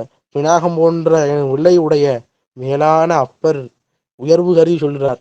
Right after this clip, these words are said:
அப்பராகிய சிவபெருமான் பெற்றருளிய திரளோன், அதான் வித்தகம், வித்தகம் அறுப்பு உடைய பெருமாளே, அந்த திரளோன், அந்த வீரன், அந்த யானை முக கடவுள்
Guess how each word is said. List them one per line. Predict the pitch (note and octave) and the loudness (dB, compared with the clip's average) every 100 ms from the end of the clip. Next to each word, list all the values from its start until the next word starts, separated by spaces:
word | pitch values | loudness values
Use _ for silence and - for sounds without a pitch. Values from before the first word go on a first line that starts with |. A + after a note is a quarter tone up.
| _ | _
அப்பராகிய | B2+ - E3 D3 C#3 C3+ B2 A2+ _ _ _ | -18 -4 -2 0 -2 -6 -10 -12 _ _ _
சிவபெருமான் | C#3 E3+ F3 F3 E3+ E3+ F3+ | 0 4 4 2 2 -2 -2
பெற்றருளிய | - C#3 - D#3 D3+ D#3 D3+ B2+ - _ | -6 -10 -4 -4 -4 -4 -4 -4 -8 _
திரளோன், | - C3+ C#3+ C#3+ D3 C#3+ | -8 -4 -2 0 0 -2
அதான் | B2+ C#3 C#3+ | -4 -6 -8
வித்தகம், | B2+ _ D#3 D3 C#3 D3+ D#3 C#3+ B2 _ _ _ | -10 _ -8 -6 -8 -8 -12 -12 -16 _ _ _
வித்தகம் | C#3 - F3 D3+ E3+ | -16 -6 -2 -2 -2
அறுப்பு | C#3+ D3+ - E3+ | -4 -6 -6 -8
உடைய | C#3+ C#3 D3+ | -4 -2 -4
பெருமாளே, | C#3 C3+ C#3+ C#3 B2+ C#3+ | -4 -6 -6 -6 -4 -4
அந்த | C#3 B2+ A#2+ | -4 -8 -10
திரளோன், | - C3+ C#3+ D#3+ F#3 F#3+ _ _ _ | -8 -6 -2 0 -2 -6 _ _ _
அந்த | C3 C3 B2 | -10 -6 -6
வீரன், | B2 D3 D#3 E3 F#3+ F#3+ _ _ | -6 -6 -6 -8 -10 -14 _ _
அந்த | B2 C3 C3 B2+ B2 A#2 - | -10 -8 -6 -6 -6 -10 -10
யானை | B2+ C3+ F3 F3 | -4 0 0 0
முக | D3 C3+ | -2 -4
கடவுள் | C#3+ D3+ F3+ A3 | -2 0 2 0